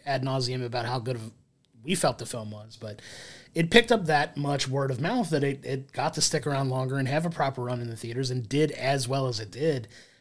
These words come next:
It, it's unbelievable 'cause that movie made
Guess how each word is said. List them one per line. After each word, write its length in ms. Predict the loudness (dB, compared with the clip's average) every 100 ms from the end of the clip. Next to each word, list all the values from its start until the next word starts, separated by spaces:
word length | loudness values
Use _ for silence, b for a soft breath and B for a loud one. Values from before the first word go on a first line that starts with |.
| b -8
It, 100 | -6
it's 500 | -4 -4 -2 0 4
unbelievable 640 | 4 4 4 2 2 0
'cause 280 | -2 -2 -4 -8 -4
that 220 | -2 2
movie 300 | 2 2 2
made 400 | 0 -2 -4